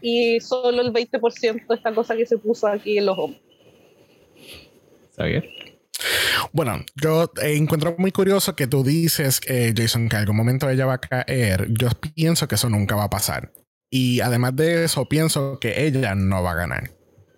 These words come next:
Speaker 3: Es muy perfecta.
Speaker 2: Cre-, creo que no va a ganar. Es, en eso, en eso concuerdo. Pero en que va a
Speaker 3: Sí.
Speaker 2: caer, creo que, creo que sí la vamos
Speaker 3: No.
Speaker 2: a ver en el bottom en algún momento.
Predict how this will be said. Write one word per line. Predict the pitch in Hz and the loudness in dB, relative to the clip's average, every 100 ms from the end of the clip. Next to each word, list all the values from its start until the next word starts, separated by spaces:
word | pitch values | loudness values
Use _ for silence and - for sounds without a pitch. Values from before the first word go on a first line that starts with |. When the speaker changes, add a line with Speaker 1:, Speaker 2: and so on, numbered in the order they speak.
| _ - - _ - - | _ -20 -20 _ -12 0
Speaker 3:
Es | |
muy | 139 143 | 2 2
perfecta. | 131 107 64 - 65 - - _ _ | 0 -2 -4 -4 -6 -8 -12 _ _
Speaker 2:
Cre-, | - - - | -8 -8 -4
creo | 139 135 | -4 -2
que | 156 | -2
no | 151 | 0
va | 139 | 0
a | |
ganar. | 135 104 90 _ | 0 -2 -4 _
Es, | 92 98 - | -4 -2 -2
en | 104 | 0
eso, | 104 117 | 2 2
en | 113 113 | 2 2
eso | 107 127 | 2 2
concuerdo. | 127 104 101 85 - - _ _ _ | 0 0 0 -2 -6 -12 _ _ _
Pero | 107 101 | -2 0
en | 95 | 0
que | 98 | 0
va | 92 | -2
a | |
Speaker 3:
Sí. | - | -2
Speaker 2:
caer, | 107 123 123 - _ | -2 -2 -4 -8 _
creo | - 131 | -6 -4
que, | - 139 - - | -4 -6 -6 -6
creo | 143 151 | -4 -4
que | 175 | -4
sí | 180 | -2
la | 165 | 0
vamos | 170 | 0
Speaker 3:
No. | 156 | 0
Speaker 2:
a | 87 | -2
ver | 123 | -4
en | 127 | -2
el | 120 | 0
bottom | 110 120 | 0 0
en | 120 | 2
algún | 117 95 104 | 0 0 0
momento. | 98 85 80 | 0 -2 -6